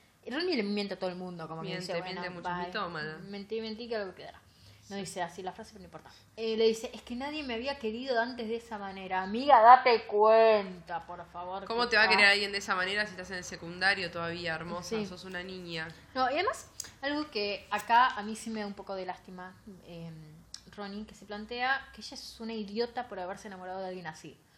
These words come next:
Speaker 1: Como yo tuve la culpa de enamorarme de este tincho. No es que no, amiga. O sea, uno siente las cosas por la persona que las siente.
Speaker 2: No hay que tener, sentir culpa por enamorarse.
Speaker 1: Tal cual. Eh, no sos culpable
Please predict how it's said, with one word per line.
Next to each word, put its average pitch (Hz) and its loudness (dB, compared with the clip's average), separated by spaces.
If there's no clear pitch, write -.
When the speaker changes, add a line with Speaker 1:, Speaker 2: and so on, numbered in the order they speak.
Speaker 1:
Como 220 -6
yo 381 -2
tuve 392 2
la 226 6
culpa 294 0
de 214 -6
enamorarme 196 -2
de 180 -14
este 170 -12
tincho. 165 -14
No 466 -4
es - -8
que 240 -4
no, 214 -2
amiga. 165 -6
O 170 -10
sea, 190 -2
uno 339 0
siente 294 -4
las 214 -4
cosas 247 -6
por 175 -8
la 156 -10
persona 185 -18
que 170 -18
las 156 -18
siente. 175 -16
Speaker 2:
No 202 -6
hay 190 0
que 170 -8
tener, 165 -8
sentir 160 -14
culpa 160 -12
por 160 -8
enamorarse. 156 -12
Speaker 1:
Tal 190 -6
cual. 170 -8
Eh, 196 -6
no 214 -4
sos 262 -8
culpable 196 -6